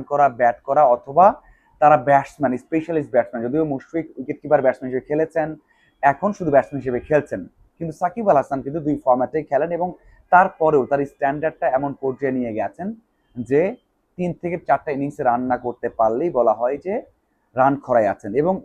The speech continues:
সাকিব আল হাসান সাঁইত্রিশ বছর পার করেছেন, আটত্রিশে পা দিয়েছেন, কথা ওঠেই। আপনার যখন বয়স বেশি হবে, সেটা মেসি, রোনালদো হোক, তামিম ইকবাল হোক, অথবা বিরাট কোহলি হোক, রোহিত শর্মা হোক,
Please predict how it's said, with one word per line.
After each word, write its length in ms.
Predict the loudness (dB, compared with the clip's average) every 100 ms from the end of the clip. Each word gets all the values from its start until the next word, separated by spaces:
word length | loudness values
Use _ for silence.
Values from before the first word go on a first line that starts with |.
| -12
সাকিব 360 | -6 -4 -2 -2
আল 100 | -2
হাসান 200 | -2 -4
সাঁইত্রিশ 380 | -2 -2 -2 -4
বছর 200 | -6 -6 -2
পার 160 | -2 -2
করেছেন, 360 | -4 -6 -6 -6
আটত্রিশে 380 | -6 -10 -12
পা 140 | 0 0
দিয়েছেন, 380 | 2 -2 -4 -8 -8 -4
কথা 260 | -4 0 0
ওঠেই। 340 | 0 -2 -4 -6 -10 _ -14 -6
আপনার 220 | -2 0
যখন 160 | 0 2
বয়স 240 | 4 4 2
বেশি 240 | -4 -4
হবে, 200 | -2 0 -2
সেটা 180 | -4 -6
মেসি, 280 | -6 -8 -10
রোনালদো 420 | -6 -2 -2 -4
হোক, 300 | -4 -2 -2 -4 0
তামিম 280 | 2 2 -4
ইকবাল 300 | 0 2 2
হোক, 160 | -2 -4
অথবা 200 | -6 -8 -6
বিরাট 240 | -2 -2 -2
কোহলি 280 | -4 -2 -2
হোক, 120 | -2
রোহিত 240 | -2 -2 -4
শর্মা 240 | -6 -4
হোক, 160 | -4